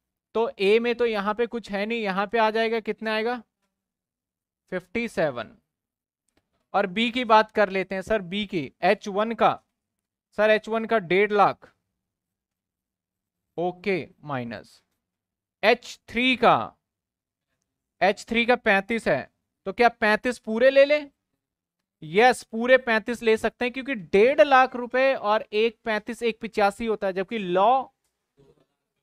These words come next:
दो लाख परमिसेबल करता है हमें। तो सर, हमने इसको दोनों को ले लिया, इसमें और लिया जा सकता था, लेकिन है ही नहीं हमारे पास।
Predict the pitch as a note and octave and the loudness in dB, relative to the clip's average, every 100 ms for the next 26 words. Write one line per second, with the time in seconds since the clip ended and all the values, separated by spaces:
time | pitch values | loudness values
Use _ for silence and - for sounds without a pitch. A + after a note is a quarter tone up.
0 | _ _ C#3 C#3 C#3+ F3+ - F#3+ G3+ F#3+ | _ _ -14 -6 0 0 0 -6 -6 -8
1 | G#3 A3 G#3+ G#3+ A3+ G#3+ A#3 B3 _ _ | -8 -6 -8 -10 -10 -12 -14 -20 _ _
2 | _ _ - E3+ A#3 G#3+ G#3+ G#3+ - A#3 | _ _ -14 -2 0 0 0 -4 -2 -2
3 | F#3 F3+ F3 F3 D3 B2+ C#3+ E3 G#3+ G3+ | 0 0 -2 -2 -4 -4 -4 -4 -2 2
4 | A3 G#3 G3 G#3 F#3 F#3+ G3 - G#3 G#3+ | 2 2 2 2 4 2 0 -4 -4 -2
5 | G3+ G#3+ G3 C#3+ D3+ D#3+ C3+ B2 A2+ G2+ | -2 -4 -6 -4 -2 -4 -6 -8 -12 -12
6 | F2 - | -16 -18